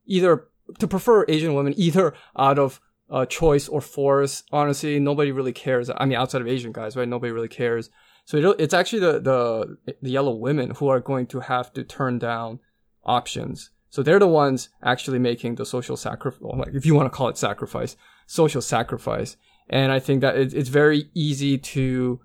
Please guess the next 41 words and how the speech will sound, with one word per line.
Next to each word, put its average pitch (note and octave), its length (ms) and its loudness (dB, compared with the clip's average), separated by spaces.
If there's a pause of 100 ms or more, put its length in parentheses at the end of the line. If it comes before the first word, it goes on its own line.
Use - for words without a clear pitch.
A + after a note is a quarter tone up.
for C#3 140 0
that C3 320 0
to B2+ 360 -4 (580)
turn C3+ 400 2
into B2+ 500 -2
what B2 300 -2
looks B2 280 -4
like, A#2 460 0
um, G#2 500 -6 (600)
a B2 60 -4
taking C#3+ 380 -2
back B2 320 0
of A#2 120 -8
social D3+ 280 -2
power. A#2+ 440 -6 (200)
And B2+ 220 0
if - 180 -6 (240)
taking C3+ 420 0
women's C3+ 280 2
power B2+ 640 0 (300)
is B2 300 -2
sexist B2+ 460 -2
and A2+ 100 -4
misogynist, A#2 600 -4
I A#2+ 80 -2
think B2+ 140 -4
that's A#2 220 -4
where B2 120 -2
the A2+ 160 -4
accusation C3+ 520 -2
comes A#2 220 -8
from. A#2 120 -8
And A2+ 120 -6
I A#2 80 -2
think B2 160 -4
that's A#2+ 280 -6
a C3 80 -4
reason C3 380 2
why A#2 160 -2
yellow A#2 280 -2
love A2+ 300 -8